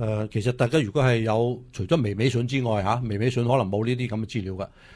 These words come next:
噉如果係呢個你 X 平台又好，Facebook 又好，呢啲平台入邊嘅話呢，你，你可以睇吓，其實呢，有唔少嘅人呢，你去醫院做手術啊，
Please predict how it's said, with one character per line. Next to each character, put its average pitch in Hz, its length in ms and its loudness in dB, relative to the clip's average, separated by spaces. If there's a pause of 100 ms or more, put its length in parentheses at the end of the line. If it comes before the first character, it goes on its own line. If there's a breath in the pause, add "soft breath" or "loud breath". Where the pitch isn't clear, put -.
(120 soft breath)
噉 190 200 2
如 113 80 0
果 165 140 6
係 131 220 4
呢 151 120 0
個 135 100 2
你 127 160 2
X - 240 -8
平 95 160 -6
台 95 160 -6
又 107 100 0
好， 117 220 6
Facebook 139 460 0
又 113 140 0
好， 127 60 0
呢 139 140 -2
啲 147 80 -4
平 95 180 -10
台 92 120 -10
入 95 60 -6
邊 123 220 -4
嘅 104 40 -4
話 101 140 -2
呢， 120 120 -2 (800 soft breath)
你， 143 120 4 (280)
你 147 120 -4
可 143 280 8
以 135 60 6
睇 113 160 0
吓， 113 180 2
其 104 140 -4
實 113 120 0
呢， 143 220 2
有 123 160 2
唔 101 300 -6
少 104 180 -4
嘅 120 180 2
人 92 160 -4
呢， 131 220 -4
你 117 140 -2
去 135 180 4
醫 165 240 2
院 131 320 -2 (560)
做 123 160 2
手 117 180 0
術 117 220 -2
啊， 104 100 -2